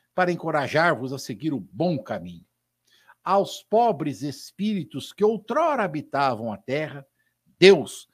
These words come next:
atribuiu a missão de vir esclarecer-vos. Bendito seja pela graça que nos concede de podermos ajudar o vosso aprimoramento. A humildade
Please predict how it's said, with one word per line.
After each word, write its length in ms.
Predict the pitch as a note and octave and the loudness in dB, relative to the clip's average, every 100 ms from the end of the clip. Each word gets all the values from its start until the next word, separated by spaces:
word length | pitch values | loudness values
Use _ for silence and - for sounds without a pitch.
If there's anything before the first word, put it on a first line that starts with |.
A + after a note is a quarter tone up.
| _ _ | _ _
atribuiu 760 | C3 C3 - D3+ C3+ D3 D3 | -6 -6 -6 -4 -2 -2 -2
a 60 | C3+ | -2
missão 500 | B2+ - - F#3+ G#3+ | -4 -10 -6 -4 -2
de 140 | E3+ | -6
vir 240 | B2+ C#3 D#3 | -10 -8 -8
esclarecer-vos. 1400 | C#3 - _ B2+ A#2 G#2 - D3 C3 F#2 F2 - - _ _ _ _ _ | -10 -14 _ -12 -10 -14 -6 0 0 -2 -12 -14 -20 _ _ _ _ _
Bendito 600 | G#2 C#3 B2 G#2 B2 A#2 | -6 -2 -2 -4 -10 -10
seja 500 | - - D#3 F3 C3+ | -16 -2 0 2 0
pela 300 | C#3 C#3 B2+ | -4 -2 -2
graça 460 | G#2+ B2+ D3 - C3+ | -4 -6 -6 -8 -12
que 120 | - | -6
nos 280 | B2+ C3 - | -6 -6 -10
concede 760 | - B2 - - E3+ F3 E3 E3+ - _ - | -12 -10 -10 -2 0 0 -4 -10 -16 _ -10
de 100 | A3 | 0
podermos 640 | G#3+ D#3+ C#3 C#3 C#3+ - | 2 4 2 0 -2 -6
ajudar 600 | - F3+ F#3+ B2 A#2 A#2 _ _ _ _ | -8 -6 -4 0 0 -2 _ _ _ _
o 200 | A3 A3 F3 | -4 -2 -2
vosso 600 | G#2+ B2 C3+ - - - _ | 0 0 0 -6 -18 -20 _
aprimoramento. 960 | F3 - - B2+ A2 B2 A#2 F2+ - _ _ _ _ _ _ _ _ _ _ _ | -4 -4 -4 -4 -2 -2 -4 -6 -14 _ _ _ _ _ _ _ _ _ _ _
A 180 | A2 A2+ | -2 0
humildade 880 | C3 A#2 A2 F#2 E3+ F#3 - F#2+ | 0 0 -2 4 6 6 0 -12